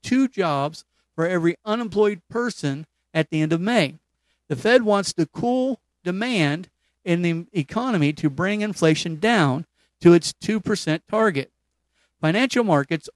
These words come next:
overwhelmingly expect the U S central bank to raise its policy rate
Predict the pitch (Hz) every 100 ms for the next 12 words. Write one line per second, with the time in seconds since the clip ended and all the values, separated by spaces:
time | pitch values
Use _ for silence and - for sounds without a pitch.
0 | _ - 254 247 247 233 247 277 240 165
1 | 127 - _ _ _ - 151 - 180 -
2 | 156 156 233 254 190 185 - - 214 220
3 | 277 285 - 262 175 214 - _ _ _
4 | _ _ _ _ _ _ _ 180 170 165
5 | 208 247 214 202 190 - - - _ -
6 | 233 277 247 - 160 131 127 147